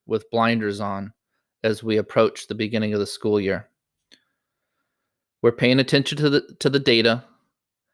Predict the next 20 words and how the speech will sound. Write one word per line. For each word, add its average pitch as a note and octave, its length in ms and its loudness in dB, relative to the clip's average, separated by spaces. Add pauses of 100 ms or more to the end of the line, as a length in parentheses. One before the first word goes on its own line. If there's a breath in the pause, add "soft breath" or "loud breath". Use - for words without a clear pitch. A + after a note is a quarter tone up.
(340)
We're A#2 160 -2
working A#2 380 2
with A#2 180 -2
county A#2+ 380 2
and A#2 120 0
state A#2 360 -2
health A2+ 240 0
officials. G#2+ 680 -4 (2250)
And A#2+ 120 0
it's A2+ 100 -4
one C#3 160 4
of C#3+ 60 2
the C3 100 6
reasons B2 480 0
we've A2+ 340 -2
been A2 200 -2
very B2 320 2
careful A2+ 420 0
to A2+ 140 -6
label, A#2 500 0